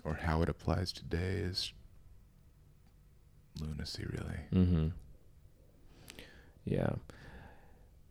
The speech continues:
Speaker 2: But again, for, for myself, I mean, 'cause I pretty much am comfortable abandoning all tradition. Earlier in my life, I, you know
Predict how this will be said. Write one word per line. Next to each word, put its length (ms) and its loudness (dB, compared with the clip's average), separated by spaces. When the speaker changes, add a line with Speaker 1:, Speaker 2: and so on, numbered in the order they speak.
Speaker 2:
But 280 10
again, 520 10
for, 320 8
for 240 6
myself, 760 6
I 80 6
mean, 200 6
'cause 220 6
I 420 10
pretty 220 8
much 560 0
am 140 6
comfortable 680 6
abandoning 580 6
all 160 4
tradition. 580 0
Earlier 360 12
in 100 12
my 120 12
life, 400 10
I, 500 8
you 140 4
know 280 6